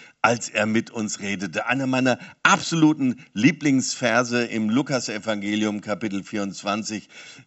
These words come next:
die Geschichte von den Emmaus-Jüngern. Und Jesus spricht mit ihnen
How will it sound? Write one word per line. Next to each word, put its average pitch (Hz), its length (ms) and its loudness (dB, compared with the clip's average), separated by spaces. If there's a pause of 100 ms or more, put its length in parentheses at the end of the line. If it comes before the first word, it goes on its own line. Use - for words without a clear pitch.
(100)
die 113 120 2
Geschichte 147 500 0
von 120 160 -4
den 117 160 -4
Emmaus-Jüngern. 101 800 -4 (180)
Und 104 160 -8
Jesus 156 400 -2
spricht - 380 -6
mit 131 160 -4
ihnen 123 320 0